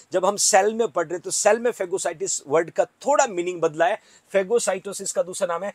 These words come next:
सेल ईटिंग। आप समझ सकते हो सेल ईटिंग, सेल ही कुछ खाने की कोशिश कराए।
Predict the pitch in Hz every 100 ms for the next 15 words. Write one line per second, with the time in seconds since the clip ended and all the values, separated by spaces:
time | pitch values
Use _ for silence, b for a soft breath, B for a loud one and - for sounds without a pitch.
0 | _ - - - 214 220 226 - - 202
1 | - 226 120 - b 170 - 190 208 208
2 | 202 214 208 - 214 240 180 175 190 123
3 | _ - - 214 240 247 - 240 - 185
4 | 180 185 196 - 180 202 - 170 214